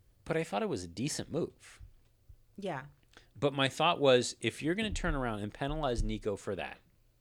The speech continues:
Speaker 1: and he did get penalized for that, well, then absolutely should be penalized Seb for pulling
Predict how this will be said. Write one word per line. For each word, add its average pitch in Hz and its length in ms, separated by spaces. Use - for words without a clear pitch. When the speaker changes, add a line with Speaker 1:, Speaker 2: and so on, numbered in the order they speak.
Speaker 1:
and 135 140
he 160 100
did 180 160
get 95 160
penalized 71 460
for - 80
that, - 220
well, 160 80
then 170 100
absolutely 139 540
should - 240
be 101 100
penalized 101 540
Seb 110 280
for 110 120
pulling 113 460